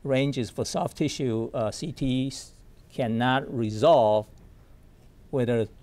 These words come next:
it's a tumor, it's a muscle or scar tissue or clot, because there's a lot of overlap. Okay? In that range, obviously, M R I is much better.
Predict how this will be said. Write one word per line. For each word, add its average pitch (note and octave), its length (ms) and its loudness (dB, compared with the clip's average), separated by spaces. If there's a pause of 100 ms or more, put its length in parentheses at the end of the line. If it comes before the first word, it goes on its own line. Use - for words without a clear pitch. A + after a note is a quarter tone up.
(120)
it's A#2 180 -10
a G2+ 60 -6
tumor, D#3+ 720 0
it's G#2+ 300 -4
a - 600 -8
muscle C#3 360 -2
or A2+ 1120 -2 (560)
scar C#3 480 2
tissue C#3+ 640 -2
or G#2 380 -4
clot, C3 300 0 (160)
because B2+ 340 -8 (540)
there's A#2 140 -8
a A2+ 60 2
lot B2+ 140 4
of C3 80 2
overlap. B2 420 -4 (800)
Okay? - 120 -14 (1300)
In B2+ 200 -2
that D3 200 6
range, C3+ 460 2 (100)
obviously, G#2+ 680 -2 (100)
M A#2 160 -4
R G#2 220 -2
I A2 40 -4
is A2+ 180 -14
much G2 280 -8
better. G#2 180 -8